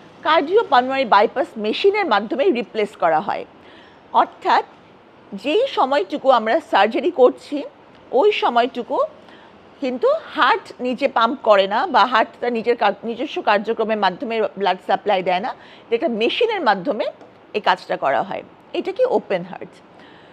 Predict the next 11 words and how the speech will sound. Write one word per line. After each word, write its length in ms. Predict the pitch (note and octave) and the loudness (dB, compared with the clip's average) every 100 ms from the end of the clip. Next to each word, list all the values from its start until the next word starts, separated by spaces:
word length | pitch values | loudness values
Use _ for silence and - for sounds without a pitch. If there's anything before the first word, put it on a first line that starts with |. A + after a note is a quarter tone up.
| - | -18
হ্যাঁ, 280 | - A4+ B3 - - - F3+ | -8 -6 -6 -10 -20 -10 -6
আর 80 | |
বাইপাস 640 | F3+ E3+ A3 C4+ G4 C#5 - | -6 0 2 2 0 -4 0
সার্জারি 400 | D4 A#3+ A#3+ - | 2 2 0 -2
যেটা 340 | G#3+ F#3 - A4+ - | -2 -4 -4 -4 -6
ইদানিংকালে, 760 | C4+ D4+ E4 G#4 D#4 D4+ D#4 | -4 -4 -4 -4 -2 -2 -2
আহ, 180 | B3 B3 | 2 2
ওপেন 240 | C4 - G#4 | 2 -2 -4
হার্ট 280 | D4+ - - | -4 -6 -12
খে-, 180 | - B3 | -10 -10
ক্ষেত্রে 420 | - D4 - C4 | -6 -6 -2 -2